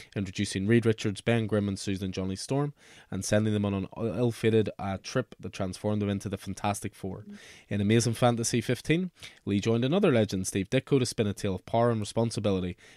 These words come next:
featuring teen wallflower Peter Parker, the icon in the making named Spider-Man. In X-Men number one, Lee and Kirby created a new breed of hero, the X-Men whose mutant abilities are a gift they're born with,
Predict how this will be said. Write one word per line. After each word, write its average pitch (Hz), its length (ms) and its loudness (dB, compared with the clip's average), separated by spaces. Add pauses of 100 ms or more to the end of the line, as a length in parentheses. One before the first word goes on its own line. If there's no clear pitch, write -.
(100)
featuring 98 360 -2
teen 113 360 -2
wallflower 107 480 0
Peter 104 280 -2
Parker, - 400 -8 (720)
the 95 160 0
icon 107 260 4
in 104 100 2
the 101 60 2
making 104 300 2
named 101 200 0
Spider-Man. 90 560 -4 (480)
In 101 200 -2 (120)
X-Men 156 440 0
number 147 240 2
one, 170 300 2
Lee 95 200 -4
and 92 100 -4
Kirby 98 260 -2
created 98 300 -2
a 107 40 -2
new 143 140 0
breed 104 180 2
of 98 100 -2
hero, 143 300 0 (320)
the 139 80 6
X-Men 143 340 4
whose 107 240 -2
mutant 127 200 0
abilities 113 440 2
are 95 100 -2
a 92 60 -4
gift - 240 -4
they're 95 100 -2
born 113 280 0
with, 117 240 -4